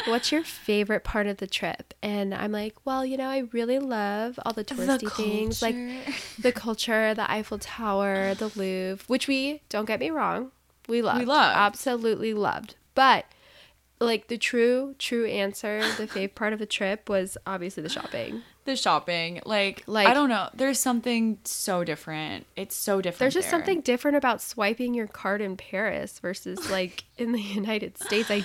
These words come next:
Speaker 1: don't know how to explain it to
Speaker 2: Yeah.
Speaker 1: you guys.
Speaker 2: I think it
Speaker 1: It's just
Speaker 2: also
Speaker 1: a
Speaker 2: has to
Speaker 1: different
Speaker 2: do with,
Speaker 1: feeling.
Speaker 2: like,
Speaker 1: It's a better feeling.
Speaker 2: Yeah.
Speaker 1: Like, it's just a better experience.
Speaker 2: I just, like, I feel like in the U S, obviously it has to do with, like, the taxes here too, but, like,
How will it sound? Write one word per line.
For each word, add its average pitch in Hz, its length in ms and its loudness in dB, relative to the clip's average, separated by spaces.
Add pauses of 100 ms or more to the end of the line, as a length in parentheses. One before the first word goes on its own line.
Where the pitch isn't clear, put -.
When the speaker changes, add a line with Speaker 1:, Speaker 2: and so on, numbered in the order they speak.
Speaker 1:
don't 180 180 4
know 233 80 2
how 247 100 2
to 220 60 2
explain 214 400 8
it 165 80 6
to 262 80 2
Speaker 2:
Yeah. 233 60 6
Speaker 1:
you 214 60 2
guys. 185 600 2 (180)
Speaker 2:
I 302 120 4
think 320 240 0
it 453 100 0
Speaker 1:
It's - 100 0
just - 20 4 (160)
Speaker 2:
also - 20 6
Speaker 1:
a - 40 4
Speaker 2:
has 214 80 -2
to 233 100 8
Speaker 1:
different 233 240 4
Speaker 2:
do - 60 -4
with, 269 60 2
Speaker 1:
feeling. 269 200 6
Speaker 2:
like, 175 160 0
Speaker 1:
It's 233 140 -2
a 196 80 0
better 214 320 2
feeling. 226 480 -2
Speaker 2:
Yeah. - 300 0
Speaker 1:
Like, 180 320 -6 (340)
it's 247 80 -10
just - 160 -8
a - 40 -2
better 202 280 4
experience. - 960 -6 (540)
Speaker 2:
I 233 140 2
just, 262 240 -4
like, 320 180 -4
I 247 80 -2
feel 220 160 -2
like 226 140 -2
in 247 80 2
the 247 80 4
U 220 180 2
S, 160 320 -2 (100)
obviously 185 400 -2
it - 20 -4
has 196 140 -4
to - 60 -6
do 165 80 -4
with, 165 160 -8
like, 170 140 -10
the 180 80 -10
taxes 175 440 -10
here 165 140 -8
too, 160 340 -8
but, 170 120 -4
like, 160 260 -6